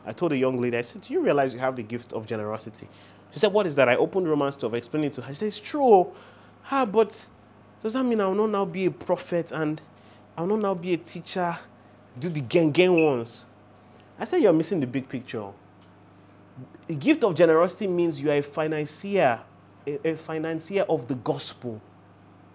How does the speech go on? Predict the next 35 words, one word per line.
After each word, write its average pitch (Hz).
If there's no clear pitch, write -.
You 143
will 160
fund 196
the 143
gospel. 123
You 143
will 156
meet 170
needs. 151
Do 185
you 392
know 269
what 185
that 147
means? 127
If 170
God 269
makes 220
grace 190
abound 170
to 156
you 143
to 131
be 135
able 180
to 151
support 139
the 143
gospel, 135
do 147
you 269
know 311
what -
that 151
means? 110